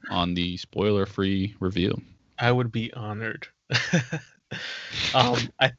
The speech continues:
Speaker 2: I think this is one of the better entries in, in, in, in Pixar's, I guess, pantheon of, uh,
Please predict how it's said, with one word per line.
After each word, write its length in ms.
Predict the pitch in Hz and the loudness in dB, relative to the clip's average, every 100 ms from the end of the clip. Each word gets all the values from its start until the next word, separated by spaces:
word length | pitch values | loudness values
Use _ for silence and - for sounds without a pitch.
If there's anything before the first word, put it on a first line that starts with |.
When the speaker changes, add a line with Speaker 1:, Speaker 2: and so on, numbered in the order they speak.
| - | 4
Speaker 2:
I 100 | 131 | 4
think 220 | 123 240 | 6 2
this 180 | 330 285 | 2 0
is 120 | 196 | 2
one 160 | 156 147 | 4 6
of 80 | 123 | 6
the 80 | |
better 280 | 113 117 117 | 6 6 8
entries 460 | 117 110 - 113 104 | 6 4 0 0 -2
in, 520 | - 113 107 110 123 - _ - | -4 -4 -4 -6 -10 -14 _ -10
in, 220 | 110 - | -8 -6
in, 160 | 113 117 | -6 -2
in 160 | 120 | -4
Pixar's, 680 | - 120 120 110 107 107 - | 0 -2 0 2 2 2 0
I 80 | - | -2
guess, 180 | 110 - | -2 -4
pantheon 540 | - 113 113 104 101 | 0 -2 0 -4 -4
of, 260 | 101 117 - | -4 -6 -4
uh, 280 | 98 87 | -4 -2